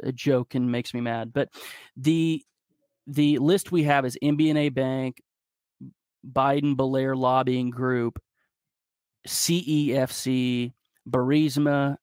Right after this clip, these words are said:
B H R, Rosemont Realty, Rosemont Capital.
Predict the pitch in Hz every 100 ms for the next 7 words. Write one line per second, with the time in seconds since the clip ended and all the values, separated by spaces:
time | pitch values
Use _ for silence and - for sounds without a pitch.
0 | _ 131 127 127 135 131 - 117 110 107
1 | 107 113 _ _ _ _ - 139 143 143
2 | 135 101 127 123 120 - 120 113 123 127
3 | 127 123 117 123 110 - 113 110 123